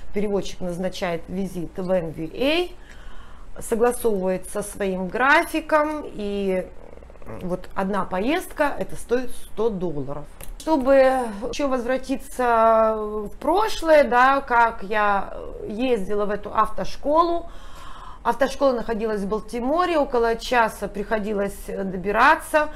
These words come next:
Занятия были вечером, иногда до ночи, пока мой муж до полдевятого заканчивал свои занятия, до полдесятого я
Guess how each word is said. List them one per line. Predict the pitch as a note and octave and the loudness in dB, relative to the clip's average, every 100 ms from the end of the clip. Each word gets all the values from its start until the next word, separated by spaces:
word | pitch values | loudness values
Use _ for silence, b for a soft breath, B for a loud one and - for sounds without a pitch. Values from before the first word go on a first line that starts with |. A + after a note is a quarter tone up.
| B B B | B B B
Занятия | - G3 A3 G#3 G#3 G#3 | -4 -2 0 0 0 -4
были | F#3+ G3 F#3+ | -2 -2 -2
вечером, | F3 C4 D4+ - C4 A#3+ | 0 0 0 0 0 0
иногда | G#3+ G#3 G#3 | 0 -2 -2
до | G3+ G#3 | 0 0
ночи, | G#3 G3+ - - | 0 -4 -6 -6
пока | G3 G#3 | -2 0
мой | G#3 G#3 G#3 | 0 -2 -2
муж | G#3+ G#3+ - | -4 -6 -4
до | G3 G3+ | -4 -2
полдевятого | A3 F#3+ G3 G#3+ G3 F#3+ | -2 -2 0 -2 -2 -4
заканчивал | F#3 G3+ G#3+ G3+ G3+ G3 F#3+ | -4 -2 -2 -2 -4 -4 -4
свои | - G3 G#3 G3+ | -2 -2 -2 -2
занятия, | F3 G3 G#3 C4+ D4+ D4 | -2 -2 2 2 2 -2
до | G#3+ | -4
полдесятого | G#3 G#3 G3 F#3 A#3 G#3 F#3+ | -4 -6 -4 -2 0 0 -2
я | G3 G3+ G#3 | -4 -2 -2